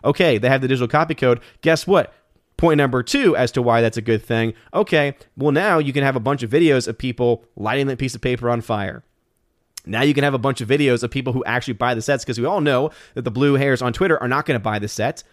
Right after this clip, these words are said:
because they're gonna complain saying, "Oh, that's not enough. It's not enough that you just have a little digital copy code in there." So, again, to me, it's actually a kind of a win-win scenario.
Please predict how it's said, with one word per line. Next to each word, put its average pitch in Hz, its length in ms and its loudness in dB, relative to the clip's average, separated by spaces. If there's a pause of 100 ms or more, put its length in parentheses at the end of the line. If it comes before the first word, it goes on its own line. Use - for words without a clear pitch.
(720)
because 131 260 2
they're 156 100 4
gonna 170 140 2
complain 127 460 0
saying, 143 260 0
"Oh, 214 120 4
that's 202 140 0
not 202 120 -2
enough. 208 440 -4 (440)
It's 190 160 -2
not 214 140 2
enough 208 220 0
that 185 100 -2
you 180 100 -4
just 180 180 -4
have 180 140 2
a - 20 0
little 185 160 2
digital 175 280 0
copy 208 280 -2
code 160 280 2
in 135 140 2
there." 135 340 -2 (1400)
So, 147 520 0 (300)
again, 156 380 0
to 151 120 -2
me, 170 300 2
it's 127 320 -4
actually 151 260 -2
a 127 60 0
kind 151 180 -2
of 139 60 -2
a 123 80 2
win-win 127 400 0
scenario. 110 320 -6